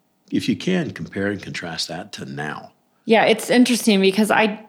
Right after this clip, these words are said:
Speaker 2: you know, I never anticipated starting a company. It wasn't a goal of mine.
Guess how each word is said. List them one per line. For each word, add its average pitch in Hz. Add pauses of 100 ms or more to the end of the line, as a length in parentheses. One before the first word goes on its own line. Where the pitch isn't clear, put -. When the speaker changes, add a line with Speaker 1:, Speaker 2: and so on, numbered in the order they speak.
(140)
Speaker 2:
you 220
know, 220
I 220
never 233
anticipated 190
starting 165
a 165
company. -
It 170
wasn't 180
a 175
goal 165
of 151
mine. 156